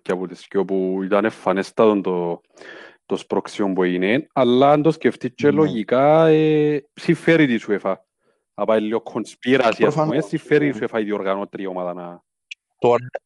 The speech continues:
Speaker 2: έχουν πάρει, ας πούμε, αν επέρναν το Κατάρ, ας πούμε, ποιον έμπουν να
Speaker 1: Ναι,
Speaker 2: γίνει στο
Speaker 1: αν επέρναν το
Speaker 2: Κατάρ, το
Speaker 1: Κατάρ, ναι, να τα
Speaker 2: Ε, οκ, η Ιαπωνία και τούτες οι χώρες είναι και ποδοσφαιρομάνες, αλλά έχουν, είχαν πάντα κάποιους παίχτες οι οποίοι ξεχωρίζαν. Ενώ Honda στην Ιαπωνία,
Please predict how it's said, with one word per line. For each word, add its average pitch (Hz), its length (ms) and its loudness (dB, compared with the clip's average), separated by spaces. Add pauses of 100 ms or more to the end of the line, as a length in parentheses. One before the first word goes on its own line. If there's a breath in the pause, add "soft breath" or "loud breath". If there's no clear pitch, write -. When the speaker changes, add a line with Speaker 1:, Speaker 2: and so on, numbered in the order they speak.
Speaker 2:
έχουν 139 140 -10
πάρει, 139 240 4
ας 127 180 2
πούμε, 131 240 -4
αν 135 80 -2
επέρναν 127 420 0
το 143 100 2
Κατάρ, 113 440 4
ας 123 160 0
πούμε, 123 380 -4
ποιον 123 220 0
έμπουν 123 200 0
να 127 80 2
Speaker 1:
Ναι, 117 60 4
Speaker 2:
γίνει 107 160 2
στο 101 140 2
Speaker 1:
αν 101 60 0
επέρναν 113 300 4
το - 100 4
Speaker 2:
Κατάρ, 104 180 4
το - 60 4
Speaker 1:
Κατάρ, 120 320 4
ναι, 120 220 0
να 110 200 -2
τα 113 440 0 (720)
Speaker 2:
Ε, - 80 -6 (760)
οκ, - 260 -4 (120)
η 160 40 6
Ιαπωνία 139 600 2
και 156 140 0
τούτες 147 180 2
οι 165 60 2
χώρες 147 240 2
είναι 151 120 0
και 160 120 2
ποδοσφαιρομάνες, 123 840 2
αλλά 147 240 4
έχουν, 165 220 0
είχαν 175 360 -2
πάντα 175 360 0
κάποιους 151 480 -2
παίχτες 131 420 0
οι 127 80 0
οποίοι 120 220 0
ξεχωρίζαν. 110 760 0 (160)
Ενώ 160 280 2
Honda 160 240 2
στην 151 200 -4
Ιαπωνία, 139 720 0